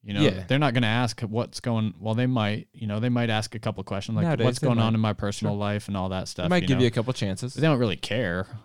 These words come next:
Speaker 1: You know, they're not gonna be like,
Speaker 2: No.
Speaker 1: "All right, well, let's set you up." I mean, depending on the company, but
Speaker 2: Sure.
Speaker 1: ninety percent of companies probably, maybe more, won't be like, "All right, let's get you some mental health help, you know, let's get you some
Speaker 2: Yeah.
Speaker 1: resources here, get you some rest. You need to be cleaning up
Speaker 2: I
Speaker 1: your
Speaker 2: saw,
Speaker 1: diet,
Speaker 2: yeah.
Speaker 1: Hunter." Like,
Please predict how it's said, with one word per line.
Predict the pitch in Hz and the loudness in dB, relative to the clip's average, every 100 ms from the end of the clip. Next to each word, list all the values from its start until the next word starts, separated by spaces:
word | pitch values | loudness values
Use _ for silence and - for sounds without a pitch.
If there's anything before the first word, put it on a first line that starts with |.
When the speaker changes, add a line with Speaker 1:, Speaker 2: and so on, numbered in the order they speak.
| - | -8
Speaker 1:
You | 104 | -4
know, | 92 107 | -2 0
they're | 117 | 0
not | 120 | 0
gonna | 107 101 | -2 -2
be | 98 | -2
like, | 110 | 0
Speaker 2:
No. | 147 | 2
Speaker 1:
"All | |
right, | 143 123 | 2 2
well, | 123 | 0
let's | 147 - | 0 -2
set | - 151 156 | -2 -2 -2
you | 135 135 | -2 -2
up." | 139 - 170 | -4 -8 2
I | |
mean, | 139 135 | 4 6
depending | 123 135 104 | 4 2 2
on | 90 | -2
the | 87 | -4
company, | 98 87 - - | -6 -6 -10 -8
but | 87 | -8
Speaker 2:
Sure. | - - - | -6 -8 -8
Speaker 1:
ninety | 131 127 120 117 101 | -8 0 2 2 0
percent | 107 101 104 92 | -4 -6 -6 -6
of | |
companies | 98 98 82 80 | -6 -8 -10 -14
probably, | - - - - 90 107 _ - | -12 -12 -12 -10 -12 -12 _ -12
maybe | 107 92 90 | -10 -6 -6
more, | 95 98 90 90 _ _ _ _ _ | -4 -6 -8 -12 _ _ _ _ _
won't | 113 113 | -2 -2
be | - 95 | -2 -4
like, | 92 82 | -2 -4
"All | 110 | -4
right, | 98 - | -4 -4
let's | 110 110 | -6 -4
get | 117 - | -8 -6
you | 107 | -6
some | 110 101 | -4 -4
mental | 98 95 | -4 -4
health | 95 92 90 | -4 -4 -6
help, | - 87 87 - | -6 -6 -6 -8
you | 92 | -10
know, | 92 92 | -8 -6
let's | 101 98 | -4 -4
get | - - | -6 -6
you | 98 | -6
some | - 101 | -4 -6
Speaker 2:
Yeah. | 98 | -4
Speaker 1:
resources | 95 - 92 85 92 87 | -4 -4 -4 -6 -6 -4
here, | 92 90 | -4 -4
get | 87 98 | -6 -8
you | 98 | -6
some | - 107 101 | -4 -4 -2
rest. | 92 95 - - - | -2 -4 -6 -10 -8
You | 101 | -6
need | 92 | -6
to | 92 | -8
be | 98 | -12
cleaning | - 107 101 104 | -8 -4 -2 0
up | 104 | 0
Speaker 2:
I | |
Speaker 1:
your | 117 | 0
Speaker 2:
saw, | 107 | 2
Speaker 1:
diet, | 104 98 104 101 | 2 2 0 -2
Speaker 2:
yeah. | |
Speaker 1:
Hunter." | 107 101 - 95 98 | -6 -4 -4 -4 -6
Like, | 92 92 87 | -6 -10 -12